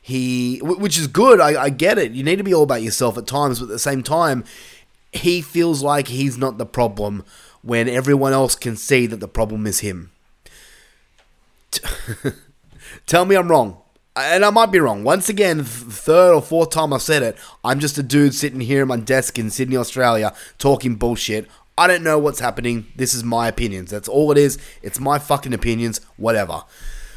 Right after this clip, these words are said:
Um, i-, in saying that, I, I do want C M Punk to return. I do, because the man is money. The man can put on good shit. I mean, you look back at M J F versus C M Punk. That was great. That was unreal.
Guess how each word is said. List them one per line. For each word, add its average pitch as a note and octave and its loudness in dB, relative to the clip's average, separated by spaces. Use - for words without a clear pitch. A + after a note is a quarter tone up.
Um, C#3 6
i-, F3+ 4
in E3 2
saying A#3 2
that, C3+ 2
I, G3+ 4
I - 2
do A#3+ 0
want D3+ 0
C C#3 2
M C3 2
Punk B2 -2
to B2 -4
return. A#2+ 0
I G3+ 2
do, F#3+ 0
because D3 -2
the C#3 0
man G3+ 0
is C#3 -2
money. D3 -4
The C3+ 0
man F#3+ 4
can E3 -2
put F3 2
on D#3+ 0
good D3 0
shit. - 0
I C3+ -2
mean, D#3 0
you E3+ 0
look F3+ 0
back E3 0
at D#3 -2
M D3+ -2
J C#3+ 4
F C#3+ 0
versus C3+ -4
C D3+ -2
M B2 -2
Punk. D3+ 0
That F3 2
was B2+ -2
great. C3+ 0
That F#3+ 2
was D#3+ 0
unreal. C3+ 2